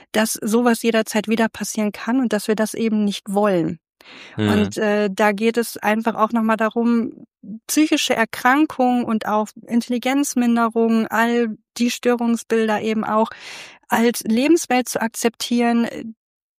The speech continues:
Speaker 1: die der Normalität genauso entspricht wie jede andere eben auch. Genau, und deswegen lohnt sich das. Und da sind auch noch tat-, also ich war da vor zwanzig Jahren drin, ich war da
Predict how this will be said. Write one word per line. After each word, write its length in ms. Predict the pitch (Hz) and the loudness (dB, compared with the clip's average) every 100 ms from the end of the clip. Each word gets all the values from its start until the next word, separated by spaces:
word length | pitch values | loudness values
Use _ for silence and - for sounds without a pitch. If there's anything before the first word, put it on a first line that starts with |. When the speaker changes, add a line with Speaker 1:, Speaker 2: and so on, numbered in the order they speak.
| _ | _
Speaker 1:
die 140 | 233 240 | 0 2
der 140 | 240 | 2
Normalität 640 | 233 233 226 220 - 240 | 2 4 2 0 0 0
genauso 400 | - 220 233 226 | 0 0 2 2
entspricht 480 | 220 214 - 233 - | 0 -2 -2 -2 -2
wie 60 | 208 | 0
jede 260 | 220 214 | 0 0
andere 320 | - 202 196 196 | 0 -2 -4 -4
eben 220 | 190 185 | -4 -4
auch. 380 | 156 180 - _ _ _ _ _ - | -6 -10 -12 _ _ _ _ _ -6
Genau, 120 | 208 | -2
und 100 | 196 | 0
deswegen 240 | 254 370 285 | 2 4 4
lohnt 220 | 320 - | 4 2
sich 160 | 185 | -4
das. 200 | - 170 | -4 -4
Und 200 | 226 220 - - - - | 0 -2 -2 -14 -20 -10
da 100 | 220 | -4
sind 220 | 202 247 | 0 0
auch 100 | 214 | 0
noch 200 | 214 202 202 | 0 0 -2
tat-, 300 | - 202 - | -8 -12 -8
also 160 | 208 208 | -2 -2
ich 160 | - | 2
war 100 | 220 | 2
da 100 | 175 | 2
vor 160 | - 202 | 2 -2
zwanzig 380 | - 202 185 226 | 0 -2 -2 -2
Jahren 240 | 247 196 | -2 -2
drin, 240 | - 208 | -2 -2
ich 140 | 233 - | -2 -4
war 100 | 202 | -2
da 140 | 202 | -2